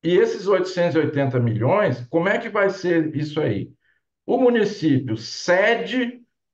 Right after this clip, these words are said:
o fluxo de recebimento desses oitocentos e oitenta milhões, que ia ser nos próximos anos, né? Se não me engano, era nove anos, né? Que ia receber esses oitocentos e oitenta milhões, e repassa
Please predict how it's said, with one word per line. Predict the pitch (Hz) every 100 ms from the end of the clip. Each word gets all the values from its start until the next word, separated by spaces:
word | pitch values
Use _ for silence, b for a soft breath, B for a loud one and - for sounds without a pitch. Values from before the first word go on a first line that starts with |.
| _
o | 156
fluxo | 156 - 160 220 247 - 175
de | 151
recebimento | 165 156 165 151 131 127 123
desses | 127 139 131
oitocentos | 139 127 - 170 170
e |
oitenta | 143 131 135 123
milhões, | 117 107 147 165 123
que | 127
ia | 127
ser | 123 135
nos | 127 -
próximos | - 139 131 120 98 127
anos, | 165 143 117
né? | 135 139
Se | 139
não |
me | 143
engano, | 131 131 151
era | 139 120
nove | 120 170 156 113
anos, | 135 170 123 -
né? | 139 185 B B B _
Que | 143
ia |
receber | 135 147 - 131 107 160 135
esses | 127 123
oitocentos | 123 120 - 127 120 -
e |
oitenta | 107 - 107 95
milhões, | 98 170 - 123 B B B B -
e | 170
repassa | 175 226 220 - 160 180 220 - 107 -